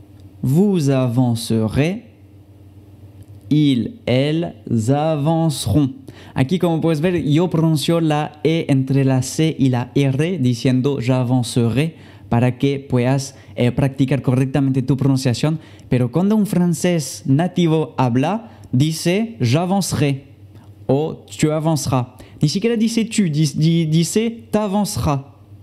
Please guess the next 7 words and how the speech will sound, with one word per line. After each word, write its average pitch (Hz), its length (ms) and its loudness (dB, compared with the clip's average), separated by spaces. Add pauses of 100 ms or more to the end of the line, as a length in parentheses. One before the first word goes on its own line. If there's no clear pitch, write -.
(680)
T'avanceras. 160 580 0 (720)
Il 185 160 4
avancera. 156 840 -2 (200)
Nous 160 260 2
avancerons. 170 680 0 (340)
Vous 170 300 2
avancerez. 156 640 -2